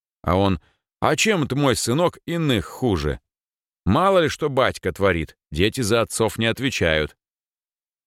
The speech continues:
Я разозлился, взял нашего урядника, по дворам прошелся —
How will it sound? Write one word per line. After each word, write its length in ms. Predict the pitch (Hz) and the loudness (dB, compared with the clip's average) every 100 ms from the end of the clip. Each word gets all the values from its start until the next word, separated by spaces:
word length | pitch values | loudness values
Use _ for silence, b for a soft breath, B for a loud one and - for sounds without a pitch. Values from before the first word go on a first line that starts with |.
| - | -6
Я 280 | 73 76 69 | -2 0 0
разозлился, 840 | 69 67 65 80 127 117 120 90 _ _ _ _ - | 0 -2 -4 -2 0 0 0 0 _ _ _ _ -4
взял 420 | 85 90 120 107 | -2 2 2 2
нашего 440 | 95 85 - 80 - | 0 -4 -4 -4 -2
урядника, 800 | 90 80 90 95 107 120 104 - _ | -2 2 2 2 0 0 -2 -2 _
по 140 | 87 87 | -2 0
дворам 460 | 85 95 110 101 | 2 2 2 0
прошелся — 720 | 85 82 - 117 123 127 113 | 0 -2 0 -2 0 0 -2